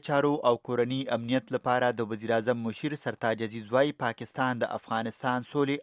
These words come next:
او ثبات لپاره د افغان حکومت او بیلابیلو افغان ډلو ترمنځ د زر تر زره خبرو شروع کولو خواهش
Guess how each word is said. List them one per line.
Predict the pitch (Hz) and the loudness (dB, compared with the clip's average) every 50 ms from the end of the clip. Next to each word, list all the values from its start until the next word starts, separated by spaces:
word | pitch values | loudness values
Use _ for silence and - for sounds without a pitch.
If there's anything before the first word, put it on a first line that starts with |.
| - 120 | 0 0
او | 113 110 - | 0 0 -2
ثبات | 131 117 131 123 120 - - 127 | -2 2 2 2 2 2 -2 -4
لپاره | - - 123 120 117 117 120 | -2 0 0 0 0 0 -2
د | 113 - 113 | -2 -4 -6
افغان | - - - 123 120 110 101 | -8 -4 -2 -2 -2 -2 -6
حکومت | 107 - - 120 135 139 139 - - | -12 -12 -6 -2 -2 -2 -2 -2 -2
او | 123 120 107 120 | -2 0 0 -2
بیلابیلو | 117 113 113 113 113 127 131 123 120 - - 113 | -2 -2 -2 -2 0 0 0 0 0 0 -2 -6
افغان | - - 123 120 123 120 147 | -6 -6 -6 -6 -4 -2 -2
ډلو | 147 147 139 - 143 | -2 0 -2 -2 -4
ترمنځ | 135 131 139 135 131 127 135 131 127 - - - - - _ - 123 | -2 0 0 0 2 2 2 2 0 -2 -12 -20 -20 -20 _ -2 2
د | 127 123 120 110 151 | 2 2 2 2 0
زر | 160 143 - 151 | 0 0 0 0
تر | 139 135 123 139 | 0 2 4 4
زره | 135 131 127 - - | 6 6 4 2 -2
خبرو | - 123 143 147 135 127 110 - | -2 0 2 2 2 2 0 -2
شروع | - 120 117 113 - 127 | -4 -4 -4 -4 -4 -4
کولو | 123 127 123 120 117 113 - | -2 0 0 0 0 0 0
خواهش | 127 120 117 135 135 - | -2 -2 -2 -2 -6 -6